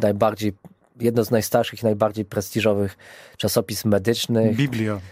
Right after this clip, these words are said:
Speaker 1: Biblia. Artykuł zatytułowany Fizjologia głodu. Ja, słuchaj, z wypiekami na twarzy przeczytałem ten artykuł, no bo to oczywiście po pierwsze pokazująca mechanizmy takie właśnie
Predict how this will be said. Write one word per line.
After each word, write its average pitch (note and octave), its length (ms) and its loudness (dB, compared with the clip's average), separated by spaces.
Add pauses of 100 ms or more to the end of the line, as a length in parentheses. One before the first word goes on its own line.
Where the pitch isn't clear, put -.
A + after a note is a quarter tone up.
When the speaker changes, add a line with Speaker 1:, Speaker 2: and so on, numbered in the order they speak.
(180)
Speaker 1:
Biblia. A#2 500 2 (120)
Artykuł C3+ 360 0 (360)
zatytułowany A2 760 0
Fizjologia G#2 800 0 (200)
głodu. G2+ 420 0 (540)
Ja, C3 160 4
słuchaj, B2+ 280 0
z A2 40 -6
wypiekami B2+ 460 0
na A#2+ 100 2
twarzy A#2+ 340 0
przeczytałem A#2 440 0
ten A2 180 2
artykuł, G#2+ 480 0
no A2+ 140 2
bo G#2 140 0
to G#2 280 0 (440)
oczywiście A2 600 0
po A2 140 0
pierwsze A2 560 2 (240)
pokazująca G#2+ 800 0 (600)
mechanizmy A#2+ 840 2
takie G#2+ 600 0
właśnie A2+ 400 0